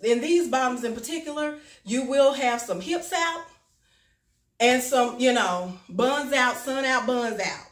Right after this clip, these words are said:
That, that's how, but for me, it works having the cover up on. It works. It kinda, you know, helps me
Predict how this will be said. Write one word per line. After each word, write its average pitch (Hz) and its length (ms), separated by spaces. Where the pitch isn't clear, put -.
That, 196 220
that's 208 280
how, 226 320
but 302 680
for 247 80
me, 339 480
it 214 320
works 311 460
having 240 460
the 220 160
cover 226 440
up - 180
on. 170 320
It 202 200
works. 247 400
It 190 140
kinda, 202 480
you 202 140
know, 185 140
helps 226 340
me 202 320